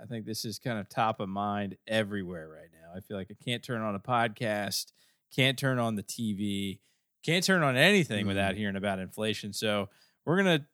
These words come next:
Speaker 1: we're gonna talk about how it relates to you and your personal finances. Uh, if you've been out there trying to buy a house, if, uh,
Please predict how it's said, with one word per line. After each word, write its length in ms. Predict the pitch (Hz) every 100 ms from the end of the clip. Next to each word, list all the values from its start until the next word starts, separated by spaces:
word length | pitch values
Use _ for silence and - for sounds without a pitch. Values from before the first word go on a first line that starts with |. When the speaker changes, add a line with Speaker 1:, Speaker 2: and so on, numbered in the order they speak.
| _
Speaker 1:
we're 80 | 170
gonna 120 | 208 175
talk 240 | 170 156
about 480 | 151 143 135 135 - -
how 500 | - 127 135 139 90
it 200 | 120 123 117
relates 500 | 110 110 113 - -
to 60 |
you 480 | 98 123 170 160 151
and 120 | 107
your 140 | 107 113
personal 460 | - 110 - 98 -
finances. 920 | 131 131 131 123 120 123 123 117 - _ _ _ _ _ _ -
Uh, 380 | 87 90 90 -
if 80 | -
you've 180 | 95 -
been 140 | 101
out 200 | 107 110
there 120 | 110
trying 300 | 101 - 113
to 60 | 104
buy 240 | 101 95
a 40 | 92
house, 580 | 139 143 143 139 - -
if, 140 | 101 -
uh, 260 | 98 80